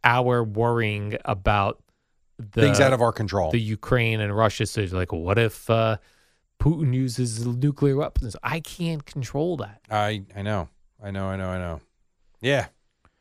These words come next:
Speaker 2: That, that goes through my mind.
Speaker 1: Here's a weird question, Jerry. This comes from Slappy Nay Nay.
Speaker 2: Well, that's a weird question from a Slappy Nay Nay.
Speaker 1: Uh,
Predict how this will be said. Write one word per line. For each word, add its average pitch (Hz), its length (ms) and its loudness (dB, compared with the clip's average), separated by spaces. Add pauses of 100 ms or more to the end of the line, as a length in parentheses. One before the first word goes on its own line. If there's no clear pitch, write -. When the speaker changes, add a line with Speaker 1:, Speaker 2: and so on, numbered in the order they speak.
(640)
Speaker 2:
That, 139 240 -2
that 143 160 -2
goes 127 200 -6
through 120 100 -12
my 101 120 -6
mind. 80 300 -8
Speaker 1:
Here's 196 220 2
a 143 60 4
weird 92 340 2
question, 90 420 -2
Jerry. 90 320 -2
This 113 200 -2
comes 101 220 2
from 101 200 -2
Slappy 117 640 2
Nay 110 300 2
Nay. 85 400 -4 (220)
Speaker 2:
Well, 113 180 -10 (180)
that's 101 200 -14
a 110 40 -6
weird 110 200 -2
question 117 340 -2
from 104 140 -8
a - 20 -6
Slappy 127 380 -4
Nay 113 160 -4
Nay. 80 280 -8 (960)
Speaker 1:
Uh, 127 420 4